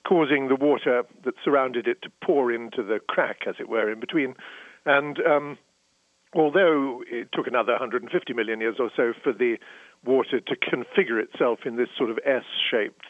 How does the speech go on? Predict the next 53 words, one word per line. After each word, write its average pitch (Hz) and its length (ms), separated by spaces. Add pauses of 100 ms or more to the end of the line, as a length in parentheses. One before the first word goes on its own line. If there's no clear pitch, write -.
thing 104 260
that 113 180
we 110 120
regard 107 420
as, 101 80 (240)
um, 101 160
know 113 180
as 101 140
the 110 60
Atlantic 110 560
today, 135 400 (520)
um, 139 220
one 139 240
can 131 140
rightly 131 420
say 120 160
that 117 140
the 120 80
An-, 110 320
Atlantic 123 520
was 131 180
born 113 560 (560)
two 143 120
hundred 113 260
million 117 280
years 127 180
ago. 120 140
And 139 100
that's 170 220
why 143 200
I 127 200 (400)
have 127 140
done 131 240
the 117 80
book 123 240
essentially 131 580
as 110 140
a 120 60
biography 117 580
telling 110 300
the 107 80
life 117 260 (140)
story 98 340
of 90 80
the 113 100
ocean 101 380
from 110 140
its - 100 (100)
birth 104 280 (560)
until 131 300
its - 180
likely 120 420
death, 117 320